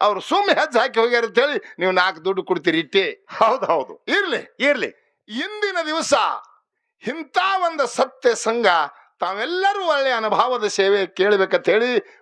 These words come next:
Speaker 1: ಬಹಳ ಪ್ರೇಮ ಭಕ್ತಿ ಇಟ್ಟು ಈ ಸತ್ಸಂಗದ ಸೇವಾ ಕೇಳಕ್ ಬಂದಿರಿ.
Speaker 2: ಹೌದು.
Speaker 1: ನಿಮಗೊಂದು ಮಾತು ಹೇಳುದದ.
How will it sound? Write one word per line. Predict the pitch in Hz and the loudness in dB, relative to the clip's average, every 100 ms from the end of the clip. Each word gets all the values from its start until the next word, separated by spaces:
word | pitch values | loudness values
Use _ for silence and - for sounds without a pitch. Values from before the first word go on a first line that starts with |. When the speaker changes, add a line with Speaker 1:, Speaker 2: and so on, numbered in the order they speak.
| _ | _
Speaker 1:
ಬಹಳ | - 156 294 359 320 202 - - _ - | -6 -4 -2 0 0 -2 -6 -20 _ -8
ಪ್ರೇಮ | 214 269 254 | -6 -4 -6
ಭಕ್ತಿ | 196 156 185 - 226 | -6 -6 -8 -4 -2
ಇಟ್ಟು | 254 - 262 233 - - | -2 0 2 2 0 -6
ಈ | 190 | -2
ಸತ್ಸಂಗದ | 185 190 - - 277 269 226 | 0 -2 -2 0 2 2 0
ಸೇವಾ | 214 208 220 208 | 2 2 2 0
ಕೇಳಕ್ | - 196 208 - | 0 0 0 2
ಬಂದಿರಿ. | 294 294 233 160 | 2 2 -2 -6
Speaker 2:
ಹೌದು. | 110 - 202 202 98 - _ _ _ _ _ _ _ | -8 0 2 2 -2 -12 _ _ _ _ _ _ _
Speaker 1:
ನಿಮಗೊಂದು | 202 233 277 330 311 | -4 -2 -2 0 0
ಮಾತು | 269 254 208 | -2 -2 0
ಹೇಳುದದ. | 220 190 143 110 | 0 0 -4 -6